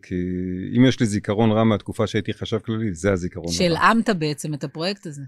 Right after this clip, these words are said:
Speaker 1: ש-, זה, אפשר להגיד הלאמת, פשוט אנחנו, אנחנו ביטלנו את ההסכם איתם, ובאותו זמן הוחלט שהמדינה תיקח את זה על עצמה כפרויקט תקציבי מאלף ועד תף.
Speaker 2: כרגע,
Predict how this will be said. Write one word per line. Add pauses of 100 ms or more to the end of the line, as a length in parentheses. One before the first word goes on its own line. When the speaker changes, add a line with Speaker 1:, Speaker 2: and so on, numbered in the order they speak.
Speaker 1:
ש-, (380)
זה, (580)
אפשר
להגיד
הלאמת,
פשוט
אנחנו,
אנחנו
ביטלנו
את
ההסכם
איתם,
ובאותו
זמן
הוחלט
שהמדינה
תיקח
את
זה
על
עצמה
כפרויקט
תקציבי (140)
מאלף
ועד
תף. (160)
Speaker 2:
כרגע,